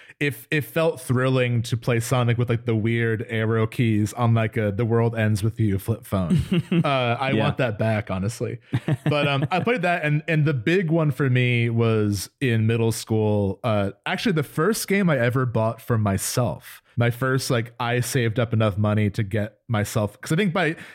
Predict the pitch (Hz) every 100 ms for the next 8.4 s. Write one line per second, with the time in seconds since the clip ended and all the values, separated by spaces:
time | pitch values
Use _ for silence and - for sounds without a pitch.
0 | - - 160 180 220 147 147 151 - 127
1 | 120 113 127 113 117 113 101 110 113 123
2 | 127 120 127 113 110 98 - 95 - 185
3 | - 196 196 196 226 202 190 208 208 165
4 | 190 - 190 - 196 185 180 190 165 170
5 | 147 - 160 135 123 123 120 117 117 -
6 | 113 113 117 104 95 107 180 - 120 123
7 | 117 - - 110 104 101 95 98 107 -
8 | - 120 104